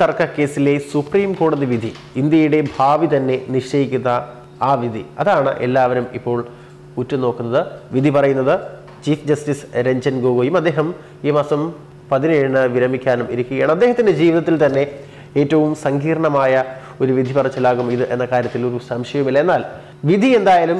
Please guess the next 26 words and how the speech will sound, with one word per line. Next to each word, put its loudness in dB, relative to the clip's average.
ഈ 4
ഒരു 2
സാഹചര്യത്തെ 2
ബി 4
ജെ 4
പി, 4
അതായത് 4
ഇപ്പോഴത്തെ 2
സർക്കാർ 2
അതെങ്ങനെ 2
കൈകാര്യം 4
ചെയ്യും 2
എന്നതാണ് 2
കോൺഗ്രസ് -2
ഉൾപ്പെടെയുള്ള 0
രാഷ്ട്രീയ -2
പാർട്ടികൾ 0
ഉറ്റുനോക്കുന്നത്. -2
എന്തായാലും 4
ഈ -2
ഒരു 2
സാഹചര്യത്തിൽ 2
കോൺഗ്രസ് 4
ഭരണപക്ഷത്ത് 2
ഇരിക്കുന്നതിനേക്കാൾ 2
എന്തുകൊണ്ടും 2